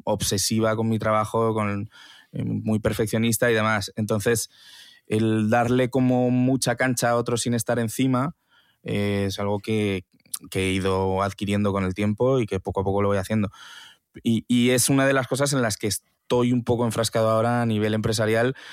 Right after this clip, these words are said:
con, pues, en el crecimiento de la empresa y demás. El, el aprender a cosas que eran tuyas o que habías hecho muy tuyas, que es-, que estén en manos de otros,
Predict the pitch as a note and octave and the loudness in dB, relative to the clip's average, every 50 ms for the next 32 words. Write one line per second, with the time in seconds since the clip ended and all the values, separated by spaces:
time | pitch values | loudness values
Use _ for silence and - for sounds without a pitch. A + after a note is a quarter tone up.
0 | - - - - - F#2 F2+ F#2 F#2+ - F#2 F2+ F2+ F2+ - F2+ F2+ - F#2+ F#2+ | -20 -14 -8 -6 -4 -4 -4 -6 -6 -6 -4 -6 -6 -6 -8 -10 -10 -10 -12 -12
1 | F#2 F#2+ F#2+ G2 G2 - G2 F#2+ - F#2+ F#2 F#2 F#2 F#2 G2 - - F#2+ G2+ G#2 | -8 -8 -8 -8 -8 -10 -10 -8 -6 -6 -4 -4 -4 -4 -6 -6 -8 -4 -2 -2
2 | G2+ G#2 G2+ G2 - - - - - - - _ _ _ _ - G#2+ G#2+ G#2 G#2+ | 0 0 -2 -2 -4 -8 -16 -20 -20 -20 -20 _ _ _ _ -4 -2 0 2 2
3 | G#2+ G#2 - A2 G#2+ G#2 G#2 G#2 A#2+ B2+ B2+ B2+ A#2+ A2 G#2+ G#2 G2+ G2 G2 F#2+ | 0 0 0 0 0 2 2 4 4 4 4 4 2 2 0 0 0 0 -2 -2
4 | - - _ _ _ - - A#2+ A2+ - B2+ A2+ - - B2+ B2 A#2+ B2 A#2+ A#2 | -4 -8 _ _ _ -2 0 0 2 2 0 0 0 0 2 2 2 2 2 2
5 | A2 - C3 C3 A#2 A#2 A2 G#2+ G#2 G2+ - - G#2+ G#2 - G#2+ G#2 G2+ G#2 G2+ | 2 2 2 2 4 2 2 0 0 -2 -2 -4 -6 -4 -4 -4 -2 -2 0 0
6 | G2 F#2+ G2 G2+ G#2+ G#2 G#2 G#2+ G#2 - G#2+ G#2 G#2+ G#2+ G#2+ - A#2 B2 A#2+ A2 | -2 -2 -2 0 -2 -2 -2 -4 -4 -4 -2 -2 0 -2 -2 0 0 0 2 2
7 | G#2 G2+ F#2 - - _ - - - - - - _ _ - - G#2 G2 F#2 - | 2 0 -2 -4 -8 _ -20 -20 -20 -20 -20 -20 _ _ -4 -2 -2 -2 -2 -2
8 | G2+ G2+ - - - F#2+ - - G#2 G#2+ G#2+ G#2+ A2 A2 A2 G#2 A2 G#2+ A2 A2+ | -4 -6 -6 -6 -6 -4 -2 -2 0 0 2 2 2 2 2 2 2 2 0 0
9 | A#2+ C3 C3+ C3+ - - | 0 0 0 0 -4 -8